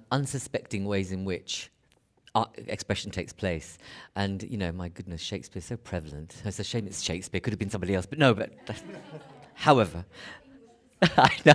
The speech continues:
I know. No, no, no. Um, Esmet, can I bring you in? Um, given you, what you've been doing with Erasmus Plus, say a little bit about that. And,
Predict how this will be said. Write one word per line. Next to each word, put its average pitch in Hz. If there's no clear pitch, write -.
I 127
know. 117
No, 98
no, 98
no. 90
Um, 147
Esmet, -
can 185
I 220
bring 190
you 160
in? 185
Um, 135
given 180
you, 139
what 139
you've 135
been 127
doing 117
with 107
Erasmus 104
Plus, -
say -
a 151
little 160
bit 139
about 113
that. -
And, 110